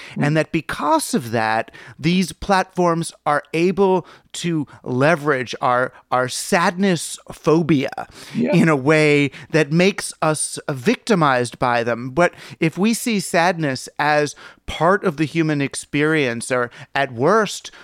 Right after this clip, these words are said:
Speaker 2: you know, a warning about certain things, where the water's warm and where the water's cold, um, it, it really becomes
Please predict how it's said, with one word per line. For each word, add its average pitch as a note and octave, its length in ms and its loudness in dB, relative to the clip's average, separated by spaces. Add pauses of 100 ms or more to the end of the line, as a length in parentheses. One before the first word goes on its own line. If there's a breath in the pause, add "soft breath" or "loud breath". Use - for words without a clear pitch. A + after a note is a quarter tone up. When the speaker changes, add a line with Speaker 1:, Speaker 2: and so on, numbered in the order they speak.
(160 loud breath)
Speaker 2:
you F3 100 2
know, E3+ 180 0
a C#3+ 120 2
warning C#3+ 720 0
about C3+ 400 -2
certain C#3+ 340 -4
things, F3 400 0
where C#3+ 220 0
the D3 80 0
water's C#3 500 0
warm D3+ 420 2
and C#3 160 -2
where C#3+ 160 2
the D3+ 100 0
water's C#3 420 0
cold, D#3 580 0 (400 loud breath)
um, D3+ 380 2 (320 loud breath)
it, F3+ 180 0
it F3+ 200 2
really A3 420 4
becomes F3 580 0